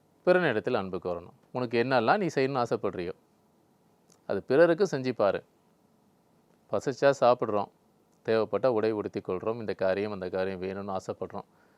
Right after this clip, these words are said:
என் பிள்ளை நல்லா இருக்கணும்னு ஆசைப்படுறோம். மத்தவங்க பிள்ளையும் நல்லா இருக்கணும்னு ஆசைப்படுங்க. என் குடும்பம் நல்லா இருக்கணும்னு ஆசைப்படுறேன்,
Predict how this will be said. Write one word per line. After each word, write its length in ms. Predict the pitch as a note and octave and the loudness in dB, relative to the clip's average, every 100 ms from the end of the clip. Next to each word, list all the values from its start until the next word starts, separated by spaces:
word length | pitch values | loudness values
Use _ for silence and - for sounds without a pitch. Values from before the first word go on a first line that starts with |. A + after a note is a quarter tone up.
| _ _ _ _ | _ _ _ _
என் 160 | G#2+ G2+ | -10 -2
பிள்ளை 200 | A2+ A2 | 0 0
நல்லா 240 | G#2 A2 | 2 2
இருக்கணும்னு 320 | G2+ G2+ G2 | 2 -6 -6
ஆசைப்படுறோம். 460 | F2 G2+ F#2+ - - _ _ _ _ _ - | -8 -10 -12 -14 -20 _ _ _ _ _ -8
மத்தவங்க 340 | F#2 B2+ A#2+ | -2 -2 -2
பிள்ளையும் 280 | B2+ C3 B2+ | -2 0 0
நல்லா 180 | A#2 A#2 | 2 0
இருக்கணும்னு 340 | A#2 A2 G#2 | 0 -2 -2
ஆசைப்படுங்க. 640 | A#2+ G#2 F#2 G#2 C3+ F#2 - _ _ _ _ _ _ _ _ _ | -2 -6 -6 -4 -4 -4 -12 _ _ _ _ _ _ _ _ _
என் 140 | A2+ | -6
குடும்பம் 280 | A#2+ C#3+ C#3+ | 0 0 2
நல்லா 220 | A#2+ B2+ | 2 4
இருக்கணும்னு 260 | B2+ B2 A2+ | 4 2 -4
ஆசைப்படுறேன், 460 | A2 A2 G2 F#2 | -4 -4 -4 -6